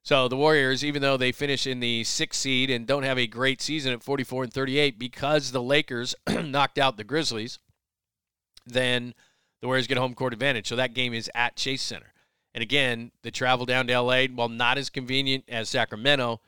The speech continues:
you don't have to leave the state again. That's the one positive is that, again, when I hear, "Oh, they're tired, they're tired, they're tired." Well, they went to Sacramento, <clears throat> and then they stayed home, and then they went to L A.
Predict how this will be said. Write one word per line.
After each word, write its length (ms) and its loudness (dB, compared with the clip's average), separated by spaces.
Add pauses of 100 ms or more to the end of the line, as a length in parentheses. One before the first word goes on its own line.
(440)
you 80 -6
don't 140 4
have 140 0
to 60 -8
leave 180 -2
the 60 -8
state 280 -2
again. 240 -10
That's 160 -8
the 100 -6
one 220 -2
positive 400 -4
is 160 -6
that, 200 -6
again, 380 -4
when 80 -6
I 100 -2
hear, 200 -4
"Oh, 60 -6
they're 140 -4
tired, 440 -2
they're 80 -8
tired, 380 -4
they're 80 -8
tired." 400 -2
Well, 80 -6
they 80 -2
went 200 -8 (120)
to 80 -10
Sacramento, 640 -4 (240)
<clears throat> 560 -8
and 160 -4
then 160 -2
they 100 0
stayed 240 -2
home, 220 -4
and 100 -6
then 80 -6
they 80 -4
went 180 -6
to 40 -8
L 180 -4
A. 200 -4